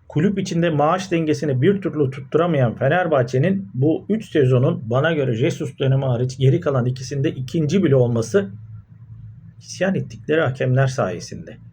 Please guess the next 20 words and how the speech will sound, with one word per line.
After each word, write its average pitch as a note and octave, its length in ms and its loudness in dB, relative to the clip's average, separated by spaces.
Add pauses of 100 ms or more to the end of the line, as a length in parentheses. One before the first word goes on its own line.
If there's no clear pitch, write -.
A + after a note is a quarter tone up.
(140)
İsyan F#3 380 0
ettikleri F3 540 0
M C#3 240 0
H C3+ 160 0
K F3+ 200 2
Başkanı D#3+ 400 0
Ferhat C#3 360 2
Gündoğdu C#3+ 520 4
ve D#3 140 4 (120)
onun E3+ 340 0 (280)
hakemleri C#3 560 2
sayesinde. F#2+ 640 -6 (800)
Özellikle G3 540 2
son F#3 220 2
iki F3+ 200 -4
yıllık F3 360 2
tabloya E3 440 4
bakarsak D3 600 0 (320)
bir G3 240 4
şekilde C3 600 0